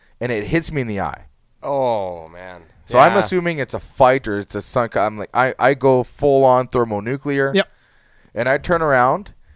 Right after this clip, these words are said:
Speaker 1: and I see that it's Brad, and I, I can't hold it back.
Speaker 2: Yeah.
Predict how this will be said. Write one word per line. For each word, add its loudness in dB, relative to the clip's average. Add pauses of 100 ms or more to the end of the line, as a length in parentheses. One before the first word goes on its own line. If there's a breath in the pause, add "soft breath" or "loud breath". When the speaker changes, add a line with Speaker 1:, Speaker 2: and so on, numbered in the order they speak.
(160)
Speaker 1:
and -8
I -4
see -8
that -4
it's -6
Brad, -2 (840)
and -2
I, -4
I 0
can't -4
hold -12
it -18
back. -16 (220)
Speaker 2:
Yeah. -10